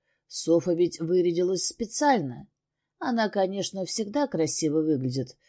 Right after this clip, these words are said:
но сегодня ещё и откровенно, судя по всему. И прям уверен, мне назло.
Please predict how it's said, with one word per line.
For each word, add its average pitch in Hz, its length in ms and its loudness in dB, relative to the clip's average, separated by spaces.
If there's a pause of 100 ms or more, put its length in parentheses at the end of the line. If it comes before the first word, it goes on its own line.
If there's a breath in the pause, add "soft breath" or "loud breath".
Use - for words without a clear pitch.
(220 soft breath)
но 160 180 -2
сегодня 160 520 0
ещё 156 240 2
и 156 40 4
откровенно, 156 760 -2
судя 135 320 -4
по 135 100 -4
всему. 127 500 -6 (580)
И 220 200 -2
прям 226 400 0
уверен, 202 580 2
мне 147 380 -4
назло. 127 640 -4